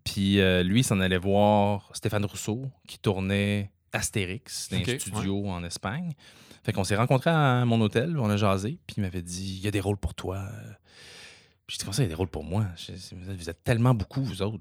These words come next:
Speaker 1: Il doit bien avoir des acteurs. » Mais il dit, « Non, il n'y avait pas vraiment beaucoup d'acteurs de ton âge. » Puis c'est vrai qu'à l'é-, à l'époque, les acteurs de mon âge qu'on voit maintenant, qui sont des énormes vedettes, ben,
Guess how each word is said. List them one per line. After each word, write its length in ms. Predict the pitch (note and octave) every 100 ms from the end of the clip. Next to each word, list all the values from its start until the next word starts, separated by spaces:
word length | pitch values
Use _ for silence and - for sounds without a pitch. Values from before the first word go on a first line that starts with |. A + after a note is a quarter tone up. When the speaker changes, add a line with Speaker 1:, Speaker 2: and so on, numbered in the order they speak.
| -
Speaker 1:
Il 80 | F2+
doit 80 |
bien 140 | F2+ G#2+
avoir 160 | G#2
des 120 | G#2+ G2
acteurs. » 240 | F#2+ A#2
Mais 100 | G#2
il 40 |
dit, « 120 | F#2 G#2+
Non, 100 | D3
il 20 | C3
n'y 40 |
avait 60 | F#2
pas 120 | D3
vraiment 200 | E3 F3+
beaucoup 220 | C3+ -
d'acteurs 320 | A#2+ - C3
de 40 | A#2
ton 220 | G2 F#2
âge. » 300 | A2 G#2+ -
Puis 80 | -
c'est 80 | B2+
vrai 120 | F#3
qu'à 80 | D3
l'é-, 160 | G#2+ - - -
à 100 | G#2
l'époque, 520 | G2+ - D#3 - - - - - - _ -
les 140 | F#2
acteurs 200 | F#2+ C3+
de 40 | C3+
mon 160 | G#2+
âge 160 | A2 C3+
qu'on 120 | G#2+
voit 120 | G2
maintenant, 320 | A#2+ G2 G#2 A#2+
qui 60 |
sont 180 | G2+ F2
des 220 | E2+ E2
énormes 260 | G2+ G2+ G#2+
vedettes, 500 | F#2+ G2 D#3 - -
ben, 100 | -